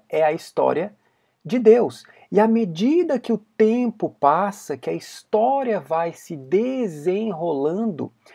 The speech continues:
Deus vai se revelando e revelando o seu plano redentivo. Então, a história da redenção, ela tem um início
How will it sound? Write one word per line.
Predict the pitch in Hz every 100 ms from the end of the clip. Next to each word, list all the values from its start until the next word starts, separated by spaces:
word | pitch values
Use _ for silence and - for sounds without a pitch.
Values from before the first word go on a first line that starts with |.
| - - -
Deus | 123 180 220 269 240
vai | 185 185 196 226
se | - 214 247
revelando | 131 131 190 190 214 233 180 156 170 214 262 -
e | 202 254
revelando | 233 277 311 302 185 175 196 233 _ _ -
o | 226
seu | 240 - 254
plano | 247 185 160 160 190 - _ _ _ _
redentivo. | 214 220 262 254 285 135 110 _ _ _ _ _ _ _ -
Então, | 151 190 -
a | 170
história | 185 - - _ 233 - 160 262
da | 196
redenção, | 165 160 143 123 - 220 254 -
ela | 160 165 160 _ -
tem | 269 285 311 302 -
um | - 185 175
início | 175 160 143 147 - - 247 302